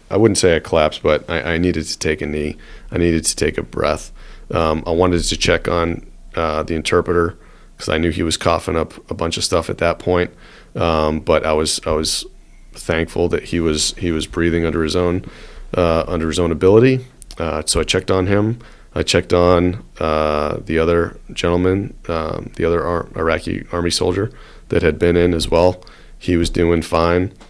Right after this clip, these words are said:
Um, and at that point, we, I just needed to take a minute to, to regain my composure.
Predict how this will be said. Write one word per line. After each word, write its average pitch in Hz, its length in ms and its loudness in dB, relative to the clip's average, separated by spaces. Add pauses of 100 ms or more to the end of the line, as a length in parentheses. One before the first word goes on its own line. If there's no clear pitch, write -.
(520)
Um, 76 460 0
and 80 140 -2
at 76 140 -6
that 80 200 0
point, 78 320 0
we, 78 180 -4
I 78 100 -2
just 78 180 -4
needed 82 220 -4
to 82 40 -10
take 80 240 -4
a - 40 -6
minute 76 320 -4
to, 85 260 -2
to - 180 -6
regain 76 320 -6
my 76 140 -6
composure. 113 560 -6